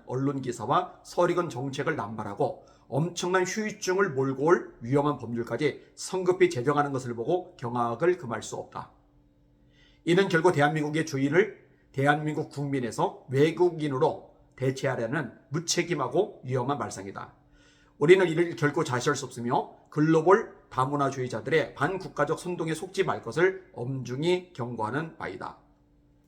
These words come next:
예, 끔찍한 사건 하나를 인용을 하고 있어요. "우리는 지난 이천팔 년 삼월 칠 일 경기도 양주에서 삼십일 세 불법 체류 필리핀 노동자가 성추행을 피해 달아나던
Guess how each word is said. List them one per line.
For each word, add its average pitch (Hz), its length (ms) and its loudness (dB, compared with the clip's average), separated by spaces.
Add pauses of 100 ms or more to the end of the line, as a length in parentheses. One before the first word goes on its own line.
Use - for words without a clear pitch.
(800)
예, 104 160 -12
끔찍한 180 360 6
사건 170 400 0
하나를 135 640 2
인용을 127 320 -2
하고 113 160 -8
있어요. - 440 -4 (380)
"우리는 180 320 6
지난 180 300 4
이천팔 147 380 -2
년 135 240 0
삼월 160 280 -2
칠 147 140 -4
일 127 180 0
경기도 135 360 -2
양주에서 131 800 -4 (280)
삼십일 185 540 2
세 135 220 0
불법 - 380 -2
체류 180 460 4
필리핀 175 360 -2
노동자가 120 680 -4 (220)
성추행을 165 720 -2
피해 180 340 4
달아나던 131 640 -2